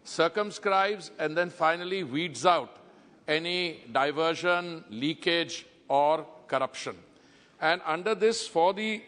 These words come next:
state of Andhra Pradesh, we have given twenty-six cities, including the city of Visakhapatnam, are covered. Four hundred and sixty-one cities which are under Amrut from thirty-four states and urban terri-,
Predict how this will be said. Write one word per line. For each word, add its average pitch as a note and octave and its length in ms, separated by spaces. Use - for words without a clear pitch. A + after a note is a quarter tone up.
state F3+ 360
of G3 120
Andhra D#3+ 320
Pradesh, F3+ 500
we D3 220
have E3+ 340
given E3+ 300
twenty-six G#3 600
cities, F#3+ 480
including F3+ 560
the E3+ 100
city F3 280
of F3 120
Visakhapatnam, D#3 880
are C3+ 160
covered. B2+ 380
Four G3+ 260
hundred A3 260
and G#3 160
sixty-one G3+ 540
cities G#3 560
which D#3 260
are E3 200
under E3+ 260
Amrut F3 440
from D#3 180
thirty-four F#3 480
states F3+ 420
and F3 140
urban D#3+ 260
terri-, D#3+ 280